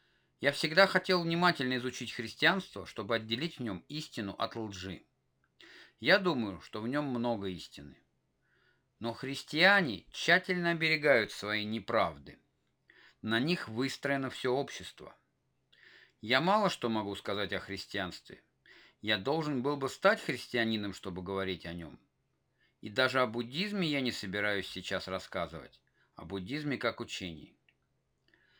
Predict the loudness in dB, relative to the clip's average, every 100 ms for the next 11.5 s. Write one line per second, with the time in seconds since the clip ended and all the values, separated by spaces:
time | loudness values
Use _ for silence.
0 | _ -14 0 2 2 0 -2 -4 -2 0
1 | 0 2 4 4 6 2 2 -6 -4 -2
2 | -2 -2 -2 -2 0 0 -2 -4 -2 2
3 | 4 4 2 -4 -4 -2 -4 -4 -6 -4
4 | -4 -6 -10 -12 -14 -14 -16 -18 -20 _
5 | _ _ _ _ _ _ _ _ _ _
6 | _ _ _ _ _ 0 2 2 -2 -2
7 | -2 -2 -2 -6 -14 _ _ _ _ _
8 | _ _ _ _ _ _ _ _ _ -14
9 | -14 -20 -20 _ 0 0 6 4 4 -2
10 | -8 _ 2 4 2 0 -2 -2 -2 -4
11 | -4 -8 -4 -4